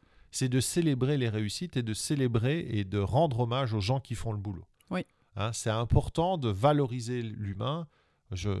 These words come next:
Speaker 1: là, on a vécu un lancement dans une boîte, lancement d'une plateforme.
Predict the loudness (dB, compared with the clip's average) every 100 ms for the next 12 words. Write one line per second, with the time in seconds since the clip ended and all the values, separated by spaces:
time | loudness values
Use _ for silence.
0 | -4 -6 0 2 2 -2 -2 -4 -2 0
1 | 2 2 0 -4 -6 -6 -6 -8 -8 -2
2 | -2 -2 -8 _ _ _ _ 0 0 0
3 | -4 -2 -4 -6 -6 -2 -2 -2 -10